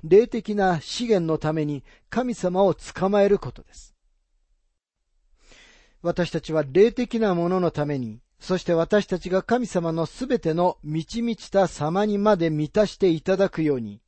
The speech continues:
私たちは神様を捕まえます。ここでパウロは祈りと願いを区別しています。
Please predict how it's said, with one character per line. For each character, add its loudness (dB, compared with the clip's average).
私 0
た -6
ち -12
は 0
神 -4
様 0
を 2
捕 -6
ま -2
え -8
ま -14
す。 -20
こ -18
こ 2
で 4
パ 2
ウ 4
ロ 2
は -2
祈 0
り -8
と 2
願 2
い 0
を 2
区 -8
別 2
し -10
て -12
い -10
ま -16
す。 -20